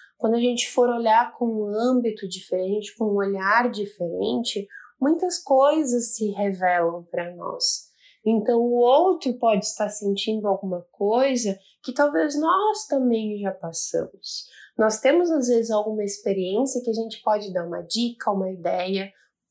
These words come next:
pra facilitar esse caminho. Então, desenvolva a simpatia dentro de você e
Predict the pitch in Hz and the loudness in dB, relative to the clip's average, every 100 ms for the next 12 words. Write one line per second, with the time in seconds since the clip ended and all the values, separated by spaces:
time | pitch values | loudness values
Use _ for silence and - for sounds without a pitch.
0 | - 190 190 - 214 202 220 208 214 196 | 0 2 2 -2 -4 -4 -4 -4 -2 0
1 | 190 - - 233 226 214 196 196 _ _ | 0 -2 -6 -2 0 0 0 -2 _ _
2 | 226 220 - 240 262 269 254 247 247 233 | -2 -2 0 2 2 -2 -6 -6 -4 -4
3 | 226 233 254 247 - 226 214 202 - 214 | 2 4 4 0 -4 -2 -2 -6 -8 -8
4 | 202 202 190 190 185 170 160 156 - - | -4 -4 -4 -6 -14 -16 -14 -8 -6 0
5 | 196 240 - _ _ _ 240 285 285 | 0 0 -6 _ _ _ 2 2 0